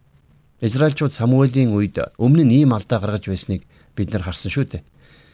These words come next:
Тэгэхээр Саул ч гэсэн тэдний адилаар мухраар сүсэглэж, авдрыг аваачснаар ялалт байгуулж чадна гэж бодсон байна. За 14 дугаар бүлгийн 23 дугаар эшлэлээр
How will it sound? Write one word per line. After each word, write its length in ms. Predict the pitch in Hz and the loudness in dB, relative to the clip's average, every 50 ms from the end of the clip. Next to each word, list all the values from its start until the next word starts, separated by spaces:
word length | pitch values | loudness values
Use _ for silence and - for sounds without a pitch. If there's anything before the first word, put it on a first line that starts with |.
| _ - | _ -6
Тэгэхээр 260 | - 123 - 196 151 139 | -6 -2 0 0 0 0
Саул 280 | - 139 160 190 196 | 0 2 2 2 2
ч 120 | 185 - - | 0 -2 -8
гэсэн 400 | - - - - 190 170 131 - | -8 -6 -6 -4 -2 -2 -2 -2
тэдний 320 | 123 120 - 156 165 143 | -2 -2 0 0 2 2
адилаар 480 | 113 110 - - 127 151 170 175 147 - _ _ _ _ | 2 0 -2 -2 0 0 0 0 -2 -8 _ _ _ _
мухраар 400 | - 101 95 87 - - 143 127 | -6 -6 -6 -6 -4 -2 -2 -2
сүсэглэж, 640 | 95 - - 98 - - 101 - 104 - - - - _ _ _ _ _ _ _ _ _ - | -2 -4 -8 -8 -8 -8 -6 -6 -6 -6 -8 -12 -16 _ _ _ _ _ _ _ _ _ -8
авдрыг 360 | 104 107 113 - 147 160 131 110 | -8 -6 -4 -2 0 0 0 0
аваачснаар 600 | 104 110 120 127 127 - - - 147 160 170 - _ _ _ _ - | 0 0 0 -2 -2 -4 -6 -4 -2 -2 -2 -4 _ _ _ _ -14
ялалт 400 | - 107 101 101 131 123 - - | -8 -6 -4 -2 -4 -4 -6 -6
байгуулж 320 | - 101 101 101 101 98 - | -4 -4 -4 -2 -4 -6 -8
чадна 400 | - - 90 - - 110 120 110 | -8 -10 -10 -6 -2 -2 0 0
гэж 160 | 87 80 - | -2 -4 -8
бодсон 480 | - 92 90 - - - - 90 71 - | -8 -10 -10 -8 -8 -8 -8 -8 -10 -12
байна. 80 | _ _ _ _ _ _ _ _ _ _ _ _ _ _ _ _ _ _ _ _ _ _ _ _ _ _ _ | _ _ _ _ _ _ _ _ _ _ _ _ _ _ _ _ _ _ _ _ _ _ _ _ _ _ _
За 160 | - 110 107 | -4 0 0
14 320 | 123 170 202 180 170 165 | 2 2 2 2 2 0
дугаар 160 | 151 165 165 147 | -2 -2 0 0
бүлгийн 320 | 147 143 139 151 143 123 | 0 2 2 2 2 2
23 400 | - - 120 135 170 175 160 139 | 0 0 0 0 2 2 0 0
дугаар 400 | - 113 117 120 - - 120 104 | 0 -2 -4 -4 -4 -4 -4 -4
эшлэлээр 560 | 90 - - 87 - - 107 101 90 87 - | -6 -8 -10 -10 -6 -4 -4 -2 -4 -4 -10